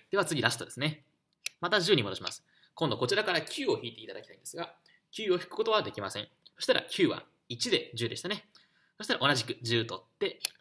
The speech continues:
一お釣り。というな-、ことになります。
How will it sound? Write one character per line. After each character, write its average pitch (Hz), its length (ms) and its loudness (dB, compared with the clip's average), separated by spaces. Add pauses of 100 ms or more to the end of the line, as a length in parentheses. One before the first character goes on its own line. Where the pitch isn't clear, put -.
(240)
一 - 200 -2
お 90 80 -2
釣 - 160 -14
り。 - 200 -20 (1800)
と 220 80 0
い 233 100 0
う 196 60 0
な-、 175 100 0
こ - 160 -6
と 160 80 -2
に 113 60 -4
な 90 60 -10
り - 60 -16
ま - 100 -12
す。 - 220 -2